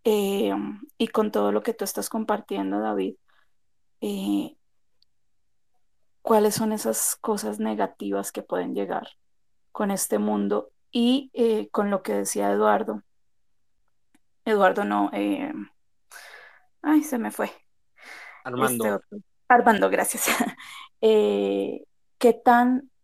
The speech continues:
Speaker 1: salvados estaremos los que, los países y las regiones a las que por tecnología y por atraso no nos lleguen estos mundos?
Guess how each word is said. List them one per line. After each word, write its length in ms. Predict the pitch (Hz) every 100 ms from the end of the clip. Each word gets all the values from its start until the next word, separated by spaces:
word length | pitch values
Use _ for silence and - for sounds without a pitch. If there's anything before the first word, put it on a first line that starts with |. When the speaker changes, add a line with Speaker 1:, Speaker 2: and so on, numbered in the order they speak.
| _ _ _ _ _ _ -
Speaker 1:
salvados 680 | - 233 220 208 196 208 233
estaremos 840 | 220 - 226 196 208 - 277 - _ _ _
los 420 | 220 220 208 - -
que, 520 | 208 202 202 202 - _ _ - -
los 180 | 214
países 680 | - 208 196 208 214 226 -
y 80 | 240
las 160 | 220 208
regiones 480 | 202 - 202 214 220
a 60 |
las 180 | 220 -
que 300 | - 214 196 _ _ _
por 160 | 220 214
tecnología 720 | 208 208 202 208 - 214 214
y 100 | 214
por 200 | 226 208
atraso 480 | 202 - 214 220 - _ - - _ -
no 180 | 226
nos 160 | 220 208
lleguen 340 | 214 208 214
estos 320 | 214 - 214 220
mundos? 460 | 269 226 - -